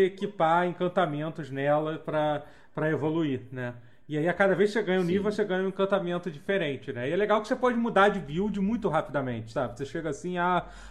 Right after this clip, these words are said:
Speaker 1: foda-se, cansei dessa espada", então você, aí eu, aí você pega aquela espada, você quebra ela e você recupera todos os pontos de encantamentos que você tem
Speaker 2: Sim,
Speaker 1: e
Speaker 2: você
Speaker 1: coloca
Speaker 2: realmente
Speaker 1: numa arma
Speaker 2: perde, é
Speaker 1: nova.
Speaker 2: muito bom.
Speaker 1: É,
Speaker 2: É um
Speaker 1: você não
Speaker 2: respec constante, é muito
Speaker 1: É.
Speaker 2: louco isso. É, é
Speaker 1: É.
Speaker 2: interessante. Eu ainda não peguei a manha dele ainda,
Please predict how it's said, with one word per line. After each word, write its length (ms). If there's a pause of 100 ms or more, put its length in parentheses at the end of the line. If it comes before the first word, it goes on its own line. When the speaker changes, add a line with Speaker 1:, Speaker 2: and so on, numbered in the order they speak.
Speaker 1:
foda-se, 340
cansei 320
dessa 220
espada", 480
então 240
você, 200
aí 100
eu, 180
aí 160
você 260
pega 200
aquela 180
espada, 260
você 160
quebra 400
ela 220
e 60
você 220
recupera 440
todos 300
os 60
pontos 240
de 40
encantamentos 560
que 80
você 220
tem 360 (160)
Speaker 2:
Sim, 200
Speaker 1:
e 20
Speaker 2:
você 80
Speaker 1:
coloca 140
Speaker 2:
realmente 180
Speaker 1:
numa 80
arma 100
Speaker 2:
perde, 160
é 60
Speaker 1:
nova. 160
Speaker 2:
muito 160
bom. 400 (140)
Speaker 1:
É, 80
Speaker 2:
É 140
um 40
Speaker 1:
você 60
não 60
Speaker 2:
respec 440
constante, 640
é 60
muito 280
Speaker 1:
É. 120
Speaker 2:
louco 280
isso. 380
É, 120
é 240 (140)
Speaker 1:
É. 40
Speaker 2:
interessante. 840 (480)
Eu 100
ainda 140
não 100
peguei 280
a 80
manha 340
dele 300
ainda, 500